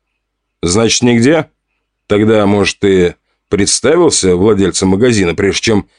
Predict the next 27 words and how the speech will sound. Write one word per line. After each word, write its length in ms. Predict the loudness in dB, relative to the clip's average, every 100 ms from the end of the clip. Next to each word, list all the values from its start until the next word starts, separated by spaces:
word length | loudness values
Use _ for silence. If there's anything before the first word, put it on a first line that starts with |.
| _
предъявить 540 | -4 0 2 2 0 -2
претензии? 680 | -4 -2 0 -2 -4 -12 -20 _ _ _
Нет? 340 | -2 0 -2 -6 _ _ _ _
Получается, 540 | -2 0 2 0 -2
ты 80 | -4
просто 560 | 0 0 0 2 0 -2 _ _
хуй 240 | -2 0
с 80 | 2
горы, 360 | 2 0 -2 _ _ _ _
который 400 | -4 0 2 2
напал 300 | 2 0 0
на 140 | 2
девушку 460 | 2 2 2 0 0
и 60 | -2
издевался 500 | 0 2 2 0 -2
над 160 | -4
ней. 220 | -4 -10 _ _ _ _ _ _
Как 240 | -2 0
у 80 | 0
тебя 260 | 0 2 2
вообще 320 | 2 2 2
рука 380 | 2 2 0 0
поднялась 560 | 0 2 4 2 2
на 80 | 0
это 220 | 2 2
милое 340 | 2 4 4 2
создание?» 800 | 2 0 2 0 0 -4 -10